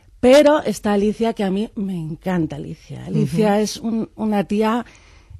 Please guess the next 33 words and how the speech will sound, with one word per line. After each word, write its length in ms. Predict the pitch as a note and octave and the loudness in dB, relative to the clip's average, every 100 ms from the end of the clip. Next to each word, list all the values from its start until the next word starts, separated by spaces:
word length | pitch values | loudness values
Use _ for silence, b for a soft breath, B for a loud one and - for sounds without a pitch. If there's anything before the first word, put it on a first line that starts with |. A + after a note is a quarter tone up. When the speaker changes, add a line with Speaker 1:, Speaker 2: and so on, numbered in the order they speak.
| _ - | _ 4
Speaker 1:
em, 600 | B3 A3+ G#3+ G3 G3 F#3 - | 6 8 6 4 2 0 -4
que 180 | - G#3+ | 0 2
sale 280 | G#3 G#3+ G#3+ | 2 4 4
adelante 400 | A3 A3 A3 G#3+ | 4 4 2 2
como 240 | G3+ G#3 | 2 0
puede, 240 | F3 G#3 G3+ | 2 0 2
que 80 | F#3+ | 0
tiene 160 | G#3+ | 0
muchísimos 460 | G#3+ G#3 G#3 G3+ F#3+ | 0 -4 -2 -2 -2
problemas 680 | G3+ F#3+ G3+ G3+ G#3 G3+ | -2 0 2 2 -2 -2
y 100 | G3+ | -4
que, 460 | E3+ F3+ F3 D#3+ D#3 b b b b b - | -2 -2 0 -2 -4 b b b b b -14
y 240 | - B3+ | 0 2
que 140 | A#3 | 4
además 480 | A3 A3 B3 C#4+ - - | 4 4 6 4 2 2
esa 240 | C4 C#4 | 2 2
es 120 | B3 | 2
la 100 | G3 | 2
madre, 440 | F#3 F#3+ E3+ G3 A3+ | 2 2 0 -4 -8
esa 140 | F3+ G3+ | -4 0
es 80 | |
la 80 | F3+ | 2
madre, 180 | F#3+ G3 | 4 4
Speaker 2:
Ujú. 60 | B3+ | 4
Speaker 1:
es 40 | |
la 140 | B3 A#3 | 4 4
que 340 | G#3 G3 - - | 2 0 -2 0
une 260 | A#3+ B3 | 2 4
mucho, 320 | B3+ C4 C#4 C#4+ | 4 2 0 -2
les 240 | A3 F3 | -2 -4
quiere 160 | A#3 A3+ | -4 0
mucho, 240 | C4 C#4+ | 0 0
les, 220 | A3 G3 | -2 -4